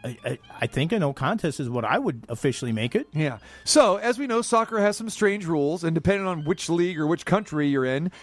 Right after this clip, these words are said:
Speaker 2: and you have different terminology as well. Now, when I first heard this reported, okay, uh, an American outlet said it was a forfeit. It was one nothing, Nice wins. Marseille refused to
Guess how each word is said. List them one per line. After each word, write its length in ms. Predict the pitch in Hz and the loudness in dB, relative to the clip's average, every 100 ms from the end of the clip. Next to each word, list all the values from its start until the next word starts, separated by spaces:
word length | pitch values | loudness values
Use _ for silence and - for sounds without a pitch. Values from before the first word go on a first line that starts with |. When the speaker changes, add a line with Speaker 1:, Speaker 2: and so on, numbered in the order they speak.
| - | -4
Speaker 2:
and 100 | 180 | 0
you 80 | 202 | 4
have 140 | 220 151 | 2 2
different 320 | 214 185 170 | -2 -2 -2
terminology 640 | 220 208 175 214 185 131 | 0 0 0 0 0 0
as 120 | 139 | 0
well. 220 | 143 185 - - - 165 | 2 0 -2 -18 -12 0
Now, 160 | 202 | 2
when 80 | 226 | 2
I 80 | 220 | -2
first 440 | - 320 392 - | 0 2 2 2
heard 200 | 247 262 | 0 0
this 180 | 220 - | -2 -2
reported, 600 | 165 - 220 262 160 - - _ _ _ | -2 2 4 4 0 -10 -20 _ _ _
okay, 340 | 160 160 170 175 _ | 2 4 2 -4 _
uh, 240 | 165 175 170 | 2 4 4
an 140 | 180 185 | 0 -2
American 580 | 190 240 311 294 180 156 | 0 2 2 0 0 0
outlet 500 | 156 156 135 135 - | 0 0 0 0 -2
said 440 | - 190 175 165 151 _ _ | 0 4 4 2 -4 _ _
it 160 | 202 208 | 2 4
was 240 | 196 190 - | 2 2 2
a 100 | 202 | 0
forfeit. 600 | - 294 311 - - - _ | 2 2 2 -6 -14 -20 _
It 160 | - 190 | 4 6
was 280 | 180 196 135 | 6 2 0
one 340 | 135 196 262 | 0 2 2
nothing, 460 | 214 196 208 202 170 | 0 0 0 -2 2
Nice 260 | 220 220 | 0 0
wins. 380 | 175 170 175 185 - - | 0 0 0 -4 -12 0
Marseille 540 | 151 190 - 269 247 | 4 4 4 2 2
refused 920 | 190 170 180 - 254 233 165 175 - - | 0 0 -2 0 2 2 0 -4 -10 0
to 340 | 190 175 180 | 2 2 0